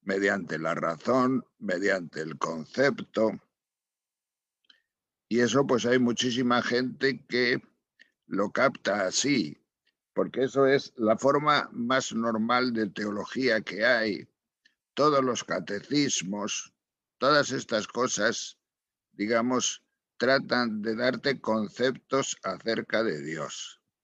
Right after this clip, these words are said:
ideas acerca de Dios, que son buenas las ideas. ¿Por qué? Pues porque es una forma de expresión, es una forma de conocimiento,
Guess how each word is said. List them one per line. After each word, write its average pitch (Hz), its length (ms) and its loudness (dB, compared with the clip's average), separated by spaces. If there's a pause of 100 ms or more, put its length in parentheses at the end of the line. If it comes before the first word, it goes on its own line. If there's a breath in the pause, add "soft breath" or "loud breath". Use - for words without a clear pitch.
(200)
ideas 107 880 0 (180)
acerca 104 600 -2
de 73 160 -6
Dios, 82 580 -10 (1120 soft breath)
que 98 100 -4
son 131 360 0
buenas 104 460 0
las 80 280 -6
ideas. 87 680 -2 (680)
¿Por 101 300 0
qué? 127 260 2
Pues 90 320 -10
porque 113 540 0 (120)
es - 100 -4
una 143 200 2
forma 113 320 2
de 95 60 0
expresión, 104 720 0 (580)
es 104 140 -4
una 135 200 2
forma 131 340 0
de 110 120 0
conocimiento, 98 920 -4